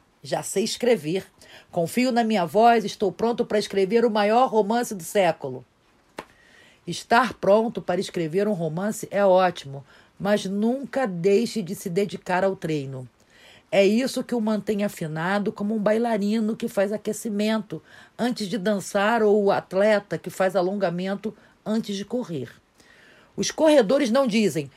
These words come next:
"Corri ontem, já estou preparado." Eles se aquecem e se alongam todos os dias. A prática de escrever se estende a todos os aspectos da sua vida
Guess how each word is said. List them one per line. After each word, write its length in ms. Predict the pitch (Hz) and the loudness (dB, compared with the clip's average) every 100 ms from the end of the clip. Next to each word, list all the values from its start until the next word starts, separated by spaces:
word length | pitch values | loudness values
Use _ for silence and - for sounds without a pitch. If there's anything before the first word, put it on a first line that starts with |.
| - _ | -20 _
"Corri 320 | 277 262 294 | 0 2 4
ontem, 520 | 254 247 277 302 226 | 4 2 0 -6 -6
já 100 | 247 | -6
estou 240 | 311 - 285 | -4 0 0
preparado." 680 | 262 - 277 208 180 156 175 _ _ _ _ _ _ _ _ _ _ _ _ | 0 0 2 2 2 -4 -16 _ _ _ _ _ _ _ _ _ _ _ _
Eles 440 | 214 285 302 233 - | 0 2 0 0 -2
se 180 | - | -2
aquecem 680 | 233 202 - 190 214 233 214 | -2 -2 0 2 2 0 -6
e 40 | |
se 140 | 208 - | -6 0
alongam 640 | 196 170 170 196 185 190 - | 0 0 -2 -4 -4 -8 -8
todos 460 | 185 185 214 160 156 | -4 -2 -2 -4 -10
os 100 | 156 | -14
dias. 680 | 135 143 131 131 113 - - _ _ _ _ _ _ _ | -14 -14 -14 -14 -16 -18 -20 _ _ _ _ _ _ _
A 140 | 160 | -8
prática 540 | - 214 294 320 - 208 | 0 2 2 -2 -2 -2
de 100 | 175 | -2
escrever 760 | - 156 151 143 196 220 190 _ _ _ _ | -8 -8 -8 -4 -2 0 -2 _ _ _ _
se 220 | - 254 | -6 -4
estende 800 | 240 - - 202 247 240 139 190 | -4 -6 -4 -4 -2 -4 -4 -4
a 120 | 165 | -2
todos 640 | 196 - - 226 269 233 208 | -2 -4 -2 -2 0 -4 -6
os 160 | 240 | -4
aspectos 680 | 233 233 - 190 196 - 226 | -4 -6 -6 -2 -2 -2 -8
da 140 | 170 190 | -4 -6
sua 260 | - 214 | -2 -2
vida 640 | 175 131 165 175 147 135 | -2 -4 -8 -8 -8 -12